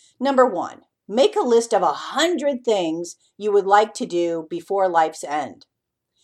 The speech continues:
Number two, from your list of a hundred things you'd like to do, make a list of ten long-term goals. Well, and that means basically five to twenty plus years from now.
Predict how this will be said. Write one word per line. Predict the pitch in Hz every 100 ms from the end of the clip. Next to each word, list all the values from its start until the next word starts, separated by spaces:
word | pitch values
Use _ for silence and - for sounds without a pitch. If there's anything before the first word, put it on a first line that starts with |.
| _
Number | 190 185 208
two, | 208 - 262 175 - _ _ _ _
from | _ 302 427
your | 403 262
list | 233 226
of | 226
a | 185
hundred | 156 190 202 190 185
things | 185 175 175
you'd | 175
like | 175 170 170
to | -
do, | 175 180 214 220 - _ _ -
make | 240 302
a | 330
list | 269 339 285
of | 226 -
ten | - 330 254 175 180 190 _
long-term | - 202 240 294 311 - 247 247 220
goals. | 202 202 156 127 135 - - _ _
Well, | 208 208
and | 208
that | 220 226
means | 226 214
basically | - 208 233 214 196
five | 185 208 190 220 233 -
to | 226
twenty | - 214 220
plus | 233 - 208 214
years | 196 190 196
from | - 240 247
now. | 180 139 131 127